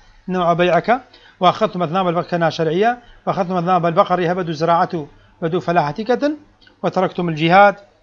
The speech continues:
ها؟ بلا ما بس أقدار، يعني ما بس، يعني بس دنيا بو، مشغول بكردن بدنيا، نقدر فلاحتي وزراعتي، إيش خرابي، غلط تينقن. "وتركتم الجهاد"، وأصلاً الجهاد هنا برا س-، لقى كفار، بلام زياد يستعمل لك مسلمان، مسلمان، مسلمان يدك وشي. أقدار من هو داعش وقاعدة وبوكو حرام دكا،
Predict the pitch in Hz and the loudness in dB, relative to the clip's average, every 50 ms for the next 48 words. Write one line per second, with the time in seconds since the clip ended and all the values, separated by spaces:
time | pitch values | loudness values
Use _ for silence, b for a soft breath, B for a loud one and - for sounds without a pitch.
0 | _ _ _ - - 175 190 214 220 B B B B B 233 233 240 214 214 226 | _ _ _ -4 0 2 2 2 0 B B B B B 0 2 4 4 4 2
1 | 214 214 233 220 196 190 202 180 233 254 254 220 214 202 196 196 202 202 214 277 | 0 0 -2 -2 -2 -2 0 4 4 4 4 4 2 0 -2 -2 -2 0 0 0
2 | - - 240 226 214 214 285 233 180 180 220 220 220 262 302 294 247 214 190 185 | 0 0 0 2 2 2 2 2 0 -2 -4 0 2 4 4 4 4 2 2 0
3 | 208 180 185 226 226 202 214 208 233 220 269 254 240 226 196 240 277 277 247 254 | 0 0 0 0 0 0 -2 -4 -4 -4 0 2 2 2 2 2 0 0 2 0
4 | 302 311 311 330 302 226 190 262 262 240 233 233 240 220 202 233 240 226 208 180 | 0 0 2 2 2 2 2 2 4 4 4 2 0 -2 0 2 2 2 2 0
5 | 175 190 190 156 - 185 180 175 165 156 156 - B B B B B - 226 254 | -4 -8 -10 -8 -6 -4 -2 -2 -2 -4 -8 -12 B B B B B 0 2 2
6 | 240 - 247 247 277 311 269 214 165 - - _ b b b b b b b b | 0 0 0 2 4 4 4 2 0 -2 -6 _ b b b b b b b b
7 | b b b b _ _ _ _ _ - 214 185 214 226 247 - - 220 208 202 | b b b b _ _ _ _ _ -4 0 4 4 6 4 4 2 2 0 0
8 | 180 160 185 180 196 247 277 285 311 339 359 370 359 - - _ _ _ _ - | 0 0 2 4 6 6 6 6 6 6 6 4 2 -4 -14 _ _ _ _ 0
9 | 214 208 - 208 208 196 180 202 196 165 185 202 220 214 214 247 285 302 294 - | 2 2 2 2 0 0 2 0 0 0 0 0 0 2 2 2 0 0 -2 -6
10 | _ _ _ - - - - - 190 170 165 175 185 208 202 - 185 - - 247 | _ _ _ -20 -18 -18 -16 -14 -8 -4 -2 0 0 0 -2 -4 -6 -4 2 4
11 | 247 220 196 170 147 190 196 233 233 214 202 226 262 294 294 294 262 240 277 285 | 6 6 6 4 4 2 4 4 4 4 4 4 4 6 4 4 2 0 0 0
12 | 311 311 294 269 285 233 202 269 285 311 339 330 311 247 - 269 285 349 359 285 | 2 2 2 2 2 0 -2 0 4 4 4 4 4 0 -2 0 4 4 4 4
13 | - - 277 262 233 190 170 165 127 156 135 123 165 202 208 214 247 240 320 311 | 4 2 2 2 2 2 2 0 -4 -6 -8 -8 -4 -2 -2 0 2 4 4 4
14 | 277 220 180 185 233 262 233 214 240 202 285 277 247 262 - 233 220 214 220 226 | 4 2 0 -2 -2 0 2 2 2 2 0 -2 -4 -4 0 2 2 2 2 0
15 | 294 277 262 220 190 233 - 208 254 277 269 247 254 247 294 285 | 0 -2 -2 -2 -2 -2 -2 0 0 0 -2 -2 -2 0 -2 -2